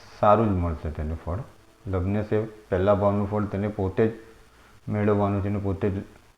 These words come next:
લેવાનું છે, તંદુરસ્તી, આત્મબળ ને મનોબળ. કારક સૂર્ય જે છે એ અશુભ ગ્રહમાં આવે છે,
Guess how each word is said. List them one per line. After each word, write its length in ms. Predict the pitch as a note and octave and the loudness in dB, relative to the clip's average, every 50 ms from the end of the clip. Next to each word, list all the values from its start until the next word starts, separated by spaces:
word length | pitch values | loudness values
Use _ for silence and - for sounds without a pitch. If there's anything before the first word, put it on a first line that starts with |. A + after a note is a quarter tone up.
| _ _ - - - _ - - _ - - _ _ _ - - | _ _ -20 -20 -20 _ -20 -20 _ -20 -20 _ _ _ -4 0
લેવાનું 540 | F#2+ G2 G2+ F#2+ F#2 F2+ F2 E2+ E2+ F2+ F2 | 2 4 6 6 6 6 4 4 2 0 0
છે, 100 | - - | 0 0
તંદુરસ્તી, 580 | G2 F#2+ F#2 G2+ F#2+ F#2+ F#2 F2+ - - F#2+ | 2 4 4 4 4 4 4 2 0 0 2
આત્મબળ 520 | F2+ E2+ - - F2 F2+ F2 D#2+ F2 F2+ F2 | 2 2 2 0 -2 -2 0 0 0 0 0
ને 120 | F2 F2+ | 0 0
મનોબળ. 420 | E2+ E2 D#2+ D#2+ D#2 D2+ C#2+ C#2+ C#2+ - - - - - - - - - - - - - - - - - - - - _ _ _ _ - | 0 0 -2 -2 -2 -4 -4 -6 -8 -12 -16 -20 -20 -20 -20 -20 -20 -20 -20 -20 -20 -20 -20 -20 -20 -20 -20 -20 -20 _ _ _ _ 0
કારક 340 | F2+ F2 F#2+ G#2+ A#2 - | 2 4 4 4 2 0
સૂર્ય 400 | - - G#2+ A2 A2 A#2+ B2 A#2+ | -2 -2 -2 0 4 6 6 6
જે 180 | A#2 B2 B2+ B2 | 6 6 4 2
છે 140 | B2 - B2+ | 2 4 4
એ 40 | B2 | 4
અશુભ 340 | A#2+ A#2+ - - A#2+ G2 | 4 4 2 -2 -2 -2
ગ્રહમાં 380 | F#2 G2 F#2+ F2 E2+ E2 D#2+ D2+ | 0 0 0 0 0 -2 -2 -2
આવે 160 | D2+ D#2+ E2+ | -2 -4 -4
છે, 140 | F2+ G#2+ B2+ | -6 -6 -10